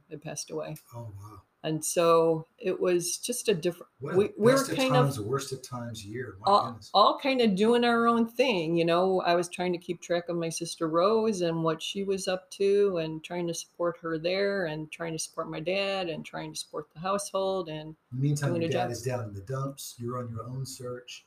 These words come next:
Speaker 1: He, he was up and down.
Speaker 2: Yeah.
Speaker 1: Yeah, he was up and down.
Speaker 2: How long did your search take? So you're, I,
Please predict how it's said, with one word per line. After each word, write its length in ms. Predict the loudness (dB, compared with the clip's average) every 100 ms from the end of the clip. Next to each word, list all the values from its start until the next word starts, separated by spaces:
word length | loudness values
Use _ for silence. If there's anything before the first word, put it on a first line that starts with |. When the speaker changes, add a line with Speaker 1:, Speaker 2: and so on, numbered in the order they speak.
| _
Speaker 1:
He, 300 | -4 -4 -4 0
he 220 | 6 6
was 140 | 10
up 200 | 8 8
and 120 | 6
down. 440 | 6 8 8 6 2 -6 -4
Speaker 2:
Yeah. 0 |
Speaker 1:
Yeah, 400 | 0 4 4 2
he 160 | -2 -2
was 200 | -2 -2
up 160 | -4 -4
and 100 | -6
down. 440 | -4 -4 -4 -6 -12
Speaker 2:
How 220 | -14 -10 -8
long 240 | -8 -6
did 140 | -6 -6
your 100 | -8
search 480 | -4 -4 -4 -8 -8
take? 280 | -8 -8
So 260 | -4 -4 -2
you're, 200 | -4 -4
I, 140 | -4